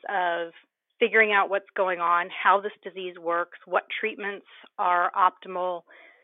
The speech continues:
um, and whether or not we'll have a vaccine that may be available to us. I know that that was not presented as an option, I think, because of economic pressure. And I do wish they had not put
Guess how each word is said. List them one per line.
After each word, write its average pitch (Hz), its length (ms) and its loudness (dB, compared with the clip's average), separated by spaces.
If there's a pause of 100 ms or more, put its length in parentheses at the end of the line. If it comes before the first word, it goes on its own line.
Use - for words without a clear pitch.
(460)
um, 165 260 -14
and 196 220 -8
whether 190 280 2
or 190 60 2
not 190 220 2
we'll 185 80 -4
have 185 180 -2
a 180 80 -6
vaccine 185 540 -4
that 175 120 -6
may 175 120 -12
be 170 180 -12
available 160 540 -12 (380)
to 175 140 -4
us. - 200 -10 (560)
I 208 80 0
know 214 320 6
that 185 200 2
that 196 300 8 (680)
was 196 180 -10
not 208 280 2 (720)
presented 214 500 0
as 180 160 -2
an 180 80 -4
option, 175 400 -6
I 185 160 -8 (140)
think, 208 360 -6 (160)
because 190 500 -4 (120)
of 190 280 -4 (100)
economic 208 500 -8
pressure. - 400 -8 (800)
And 226 140 0
I 214 280 4
do 285 200 -2
wish 240 160 6 (120)
they 214 240 0
had 190 380 4 (640)
not 214 300 2
put 220 140 -6